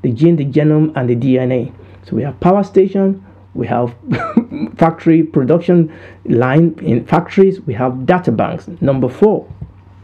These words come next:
they are in each cell. Remember, we're talking about each cell now. In each cell, there are complex transportation systems and pipeline for carrying raw material and product from one place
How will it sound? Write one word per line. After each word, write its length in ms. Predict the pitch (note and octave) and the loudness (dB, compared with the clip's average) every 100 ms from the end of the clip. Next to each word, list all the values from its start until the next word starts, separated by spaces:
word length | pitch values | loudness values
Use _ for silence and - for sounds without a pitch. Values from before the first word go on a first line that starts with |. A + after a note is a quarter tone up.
| - - - - - - - - | -20 -20 -20 -20 -20 -20 -8 -2
they 140 | D3 | -2
are 60 | - | 2
in 280 | C3+ C3+ A#3 | 0 2 2
each 160 | B3+ | 2
cell. 160 | - D#3 | 2 2
Remember, 340 | C#3 F3+ F#3+ | 2 2 2
we're 180 | E3 C#3 | 2 2
talking 220 | E3+ F3 | 0 0
about 260 | C#3+ A#2+ - | 0 -2 0
each 160 | F3+ | 0
cell 260 | F3 D3+ B2+ | 2 0 0
now. 300 | - - - | -2 -6 -4
In 260 | C#3+ C3 C3+ | -2 0 2
each 140 | A3+ | 2
cell, 160 | - F#3+ | 2 2
there 160 | D3+ | 2
are 120 | C#3 - | -2 -6
complex 560 | - F#3 F3+ F#3 F3+ - | -2 0 2 0 0 -4
transportation 720 | - C#3+ - C3 - D#3 D#3+ D#3 | -4 -4 -2 -2 0 2 2 0
systems 560 | - - - C#3 C#3+ | -2 -6 -2 -4 -2
and 180 | B2 A2+ | -2 -2
pipeline 600 | - - G3 D3 D#3+ E3 - - - - - | 0 0 0 0 2 0 -4 -20 -20 -16 -2
for 200 | C3 B2 | -2 -2
carrying 640 | - F3+ F#3+ F#3+ F#3+ E3+ | 0 2 4 2 2 2
raw 320 | C#3+ E3+ F3+ | 2 4 2
material 680 | E3+ D3 B2+ - D#3 D#3+ D#3 - | 0 -2 -2 2 4 4 0 -2
and 180 | A#2+ | -4
product 440 | - D#3 D3+ D3+ - | 0 2 2 0 -2
from 220 | A2+ A#2 | -2 0
one 200 | D3+ E3+ | 2 2
place 380 | F3+ F#3 F3+ | 4 4 2